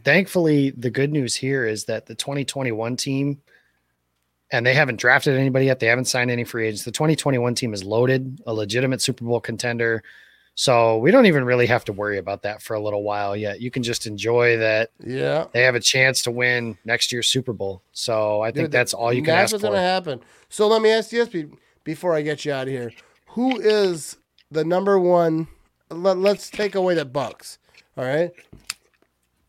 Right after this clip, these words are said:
Speaker 2: I'll ask you, who's the number one contender in N F C? Take away the Bucs because obviously you gotta put them in number one because they won the Super Bowl and they still got Brady. But, like, so who is that number, uh, who's the next team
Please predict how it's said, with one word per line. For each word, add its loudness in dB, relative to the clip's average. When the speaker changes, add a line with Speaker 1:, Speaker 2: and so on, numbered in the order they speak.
Speaker 2:
I'll 0
ask 2
you, 0
who's 2
the 6
number 6
one 6
contender 0
in -2
N 2
F 2
C? -2
Take 4
away 8
the 4
Bucs -2
because -4
obviously -4
you -4
gotta 0
put -10
them -6
in -6
number -4
one -4
because -10
they -8
won -6
the -8
Super -10
Bowl -8
and -8
they -6
still -8
got -8
Brady. -8
But, -2
like, -2
so 0
who -2
is -2
that 6
number, 2
uh, 0
who's 0
the 4
next 2
team -2